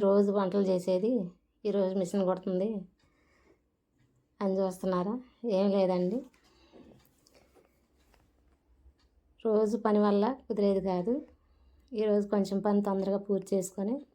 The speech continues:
మిషన్ కొడుతున్నాను. అంటే నా బ్లౌజులు నేను స్టిచ్చింగ్ చేసుకుంటానండి, బయట వాళ్ళు ఎవరికి కుట్టను. పెద్దగా అంత బాగా రాదు, ఎలా వచ్చినా పర్వాలేదని నా బ్లౌజులు నేను స్టిచ్చింగ్ చేసుకుంటాను.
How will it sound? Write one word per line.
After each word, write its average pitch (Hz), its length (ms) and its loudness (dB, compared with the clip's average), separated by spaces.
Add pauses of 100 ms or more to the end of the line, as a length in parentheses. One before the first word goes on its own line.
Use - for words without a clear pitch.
మిషన్ 208 300 -2
కొడుతున్నాను. 180 480 -4 (1040)
అంటే 208 180 -4 (120)
నా 202 40 6 (140)
బ్లౌజులు 208 320 4
నేను 202 140 0
స్టిచ్చింగ్ 208 380 0
చేసుకుంటానండి, 180 720 -4 (140)
బయట 202 240 0
వాళ్ళు 190 240 0
ఎవరికి 190 280 -2
కుట్టను. 196 340 -6 (1500)
పెద్దగా 196 340 0
అంత 196 240 -2
బాగా 202 300 2
రాదు, 185 340 2 (1120)
ఎలా 202 280 0
వచ్చినా 208 340 2
పర్వాలేదని 196 680 2
నా 220 80 2 (120)
బ్లౌజులు 190 360 0
నేను 196 140 2
స్టిచ్చింగ్ 202 380 -4
చేసుకుంటాను. 180 600 -4